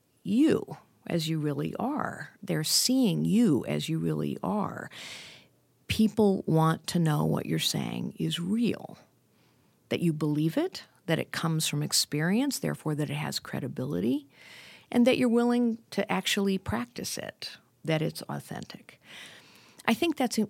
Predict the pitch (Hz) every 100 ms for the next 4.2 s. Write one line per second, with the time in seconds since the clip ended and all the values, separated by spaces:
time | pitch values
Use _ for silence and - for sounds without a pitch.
0 | - _ _ - - 226 - 220 208 175
1 | 175 185 - 170 175 202 - - - -
2 | 202 151 113 - - 202 156 - - 202
3 | 254 254 233 - 202 190 185 160 160 160
4 | -